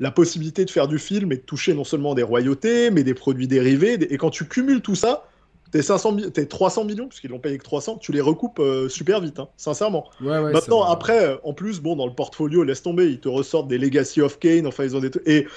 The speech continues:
Speaker 1: leur approche, elle a été quoi ?
Speaker 2: Fif aussi.
Speaker 1: Super récemment, le groupe Embracer, leur déclaration, ça a été, alors j'ai, j'ai adoré le titre, mais putaclic de Kotaku, mais je, putain, ces gars-là, mais,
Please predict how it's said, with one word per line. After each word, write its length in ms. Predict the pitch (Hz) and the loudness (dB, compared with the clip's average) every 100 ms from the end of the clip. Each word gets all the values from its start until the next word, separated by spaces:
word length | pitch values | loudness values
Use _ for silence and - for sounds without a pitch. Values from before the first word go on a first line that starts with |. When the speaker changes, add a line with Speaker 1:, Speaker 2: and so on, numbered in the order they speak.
| - | -4
Speaker 1:
leur 220 | 143 156 170 | 2 4 4
approche, 320 | - 240 - | 2 0 0
elle 80 | 151 | -4
a 60 | |
été 200 | 156 170 | -2 -4
quoi ? 160 | 190 208 | -2 -4
Speaker 2:
Fif 240 | 139 - | -4 -12
aussi. 240 | 110 - - - | -16 -20 -20 -14
Speaker 1:
Super 420 | - 285 277 269 | -10 -8 0 2
récemment, 520 | 220 226 226 214 240 - | 2 0 -4 -4 -10 -10
le 120 | 139 | -10
groupe 200 | 175 226 | -6 -6
Embracer, 500 | 180 175 170 202 208 214 - | -4 -4 -4 -2 -4 -6 -10
leur 160 | 127 131 | -8 0
déclaration, 560 | 180 190 175 165 214 | 2 4 2 0 -4
ça 140 | 214 147 | -4 -2
a 40 | |
été, 320 | 139 185 226 - - - | 0 0 -2 -4 -20 -12
alors 220 | 131 151 143 | 0 2 4
j'ai, 180 | 180 | 2
j'ai 180 | 180 170 - | 4 2 2
adoré 340 | 180 185 196 | 0 2 0
le 160 | 160 135 | -2 -6
titre, 400 | - 208 - 143 | -10 -12 -10 -8
mais 140 | 135 _ _ - | -8 _ _ -10
putaclic 1120 | - 349 339 240 - - 277 302 320 311 190 | -2 -2 2 0 0 -10 -10 -6 -2 0 2
de 100 | 170 | 2
Kotaku, 640 | 175 208 202 196 - 254 240 | 4 2 2 -2 -4 -8 -4
mais 140 | 143 | -4
je, 200 | 123 - _ _ | -6 -10 _ _
putain, 280 | - 170 123 | -14 -8 -8
ces 180 | - 131 | -6 -8
gars-là, 380 | - 170 185 175 | 0 2 2 0
mais, 220 | 117 | -4